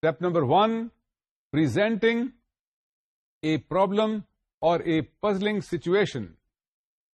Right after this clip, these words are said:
to the students. Step number two, asking them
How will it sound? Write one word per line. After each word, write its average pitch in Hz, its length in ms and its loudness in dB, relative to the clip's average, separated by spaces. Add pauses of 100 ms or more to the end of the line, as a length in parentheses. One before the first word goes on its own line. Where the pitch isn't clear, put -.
(380)
to 185 360 4 (100)
the 127 140 -6
students. 123 600 -4 (760)
Step 180 220 -4
number 147 220 0
two, 226 480 0 (1040)
asking 202 460 0
them 208 300 0